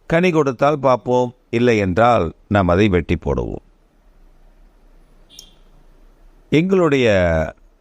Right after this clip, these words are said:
வீட்டிலேயும் என் சகோதரருடைய வீட்டில்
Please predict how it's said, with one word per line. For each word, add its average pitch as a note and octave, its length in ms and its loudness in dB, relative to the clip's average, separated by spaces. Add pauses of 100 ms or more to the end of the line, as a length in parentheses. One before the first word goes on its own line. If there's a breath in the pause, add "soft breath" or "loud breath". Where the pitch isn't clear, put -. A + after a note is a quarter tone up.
(180)
வீட்டிலேயும் G#2+ 720 0 (2000)
என் G#2+ 220 0
சகோதரருடைய C3 580 0
வீட்டில் F2+ 440 -2